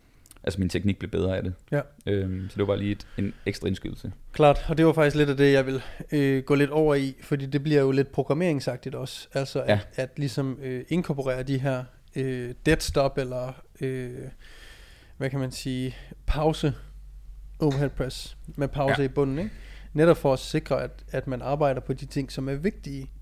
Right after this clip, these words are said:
Speaker 2: i ens løft for et, en et R M.
Speaker 1: Mm.
Speaker 2: Øhm, vi skal huske, at træning er specifik. Nu fik jeg et spørgsmål på Instagram, øh, her i,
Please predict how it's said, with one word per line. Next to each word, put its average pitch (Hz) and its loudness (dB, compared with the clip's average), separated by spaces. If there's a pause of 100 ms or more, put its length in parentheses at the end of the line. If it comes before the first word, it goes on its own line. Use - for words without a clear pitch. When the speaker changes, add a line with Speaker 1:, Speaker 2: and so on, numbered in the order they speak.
(100)
Speaker 2:
i 156 -4
ens 135 -2
løft - -8 (100)
for - -4
et, 135 0
en 139 -4
et 143 0
R 131 -2
M. 131 -10 (140)
Speaker 1:
Mm. 95 2 (280)
Speaker 2:
Øhm, 127 0 (1000)
vi 151 0
skal 147 2
huske, - -4
at 135 -4
træning 156 -2
er 127 -8
specifik. - -6
Nu 143 -6
fik 151 -4
jeg 135 0
et 123 -6
spørgsmål 147 -4
på 143 -4
Instagram, 131 -6 (480)
øh, 127 -6 (100)
her 131 -2
i, - -10